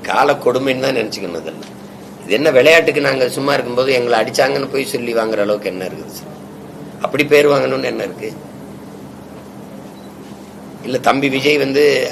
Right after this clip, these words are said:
அதை தீர விசாரிக்காம ஒரு அறிக்கையை கொடுத்து கண்டிப்பாருன்னு நீங்க நினைக்கிறீங்களா? சொல்லுங்க, நீங்க சொல்லுங்க. நீங்க அந்த தவறை மறைக்க போராடுறீங்க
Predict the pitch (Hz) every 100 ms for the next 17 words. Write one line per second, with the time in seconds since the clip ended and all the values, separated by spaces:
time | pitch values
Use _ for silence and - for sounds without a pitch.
0 | - 127 120 - - - 147 143 127 139
1 | 139 139 143 156 135 127 135 143 131 120
2 | - 139 123 123 123 120 127 110 98 95
3 | 87 82 78 82 - - - - - -
4 | - - - - - - - - - -
5 | 131 139 120 123 120 117 117 101 80 -
6 | - - - - - - - - - -
7 | - - - - - - 87 95 135 165
8 | 170 185 175 - 139 160 170 143 147 170
9 | 170 127 123 117 98 92 92